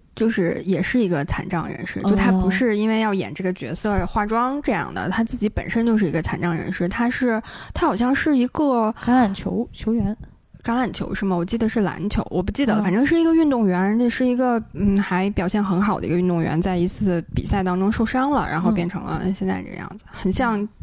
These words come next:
Speaker 1: Jackson 的。
Speaker 2: 对，对。
Speaker 1: 就我本来刚开始看完第三季的时候还有点失望，因为觉得太狗血了，但是因为 Adam 和他爸爸那条线，然后我现在十分期待第四季，我就觉得，我就特别想看到第四季 Adam，还有 Adam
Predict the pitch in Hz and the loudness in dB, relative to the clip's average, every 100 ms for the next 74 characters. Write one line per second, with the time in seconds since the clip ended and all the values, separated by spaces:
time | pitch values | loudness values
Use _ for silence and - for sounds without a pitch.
0 | - 247 - - 180 - 208 - - 220 | -6 -6 -4 -4 -4 -2 -2 -4 -8 -8
1 | - 214 196 190 - - - 226 202 147 | -2 0 -2 -6 -12 -8 -2 2 2 2
2 | 175 165 131 - 131 135 180 196 247 254 | 2 2 2 -2 -2 -2 -2 -2 0 0
3 | - - 220 196 196 196 208 208 214 185 | 0 0 0 0 2 0 2 2 2 2
4 | 170 156 185 180 180 180 190 - 185 185 | 0 0 0 0 0 0 -2 -2 0 0
5 | 175 180 185 175 - 190 - 185 - - | 2 2 2 0 0 -2 -2 -2 -4 -6
6 | - - 196 190 196 196 196 220 220 208 | -8 -6 -2 2 2 2 0 0 0 0
7 | 170 185 175 175 214 180 160 165 175 190 | 0 0 0 0 0 -2 -2 -2 -2 -2
8 | - 175 - - 185 185 196 190 185 - | -2 -2 -4 -2 0 2 2 2 2 0
9 | 190 190 - 185 170 160 160 - 156 - | 0 0 0 0 0 0 -2 -2 -6 -6
10 | - - - - - 190 196 185 180 185 | -10 -10 -14 -10 -2 0 2 0 0 0
11 | 160 151 196 196 - 190 196 - 214 180 | 0 0 0 0 0 0 -2 -2 -2 0
12 | 175 190 190 190 170 160 - 185 190 175 | 0 0 0 -2 0 -2 0 0 0 -2
13 | - 214 - 175 - 180 180 165 - | -6 -10 -4 -2 -2 -2 -2 -4 -6